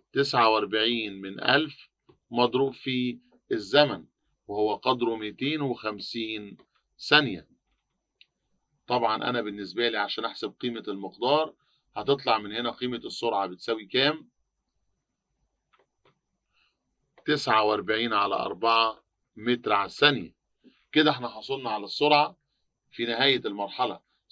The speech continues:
ثم عايزين نحسب القدرة. القدرة بتساوي إيه؟ أيوة، القدرة تساوي القوة، واحنا مطلعينها خلاص، كانت خمسمية ثقل كيلو جرام،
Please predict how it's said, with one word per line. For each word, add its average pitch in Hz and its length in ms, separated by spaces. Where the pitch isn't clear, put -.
ثم 120 220
عايزين 104 460
نحسب 127 360
القدرة. 107 500
القدرة 135 440
بتساوي 117 520
إيه؟ 143 460
أيوة، 101 580
القدرة 117 540
تساوي 151 680
القوة، 160 720
واحنا 110 260
مطلعينها 107 580
خلاص، 113 380
كانت 95 260
خمسمية 107 440
ثقل 104 320
كيلو 110 260
جرام، 143 460